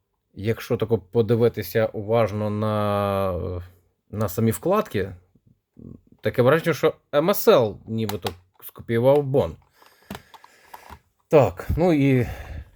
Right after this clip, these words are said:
ця, розумієте, аналогічна, але тільки через те, що вона має хронометраж в дев'яносто хвилин, вона має іншу кольорову, кольорову гаму іншу. І давайте ми ці приберемо в сторонку.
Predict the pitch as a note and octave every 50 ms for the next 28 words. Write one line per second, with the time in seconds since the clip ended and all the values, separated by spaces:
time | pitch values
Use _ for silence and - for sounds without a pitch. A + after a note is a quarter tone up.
0 | _ _ _ - D3 C3 A#2+ A2 A2 G#2 G2+ A#2+ A#2 A#2 A2 G#2+ F#2 - A2 G#2+
1 | G2+ F#2 F2 - _ _ _ _ - A2 A2 A2+ A#2 C3 C#3 E3 A3+ A3+ - -
2 | G3 G3 F#3+ F#3+ - - B2 A#2+ A#2 A2+ - A#2 - B2 A2+ - A#2+ A#2 A2 -
3 | - A2+ - - A2 A2 A2 G#2+ G#2 G#2+ A2 A2 G#2+ G#2+ G#2+ G#2 G#2+ G#2 G#2 -
4 | - - - - A2+ A2 A2+ A2 G#2+ - - A2 G#2 F#2 G#2 G2 F#2+ A2 A2 A2
5 | G#2+ G#2+ F#2+ - - A#2+ - - F3 F#3 G#3+ A3+ A3+ A3 - _ _ _ _ _
6 | _ _ _ - A2 C3 D#3+ F#3+ G3 F3 B2+ A#2 B2+ C#3+ C#3+ C#3+ D3 C#3+ - _
7 | _ A2+ A2+ B2+ B2+ - D#3 D#3+ D#3+ - _ _ _ _ _ _ _ _ _ _
8 | - A#2 A2 A2 G#2+ G#2+ A2+ A#2 A#2 A#2 A#2 A#2 A#2 A2+ A2 - _ _ _ _
9 | _ _ _ _ _ _ - A#2 A2+ A#2 A#2 A#2 A#2+ A#2 G2+ F#2 G#2 F#2 F2 F2
10 | - - F2 E2+ E2+ - - - - - _ _ _ _ _ _ _ _ - -
11 | - - - - - - C#3 A#2+ A#2 A#2 G#2+ F#2+ A2+ F#2+ G2+ G2+ F2+ - - -
12 | G#2+ F2+ E2+ F2 - _ _ - A#2+ A#2+ A#2 G#2 E2+ D#2 D2+ F#2 F#2+ F2+ F2 F2
13 | F#2+ G#2+ A2+ B2+ C#3 D3+ D3+ - - - - F#3 F3+ F3+ F#3 F3+ - - G#3 G#3
14 | G#3+ F#3+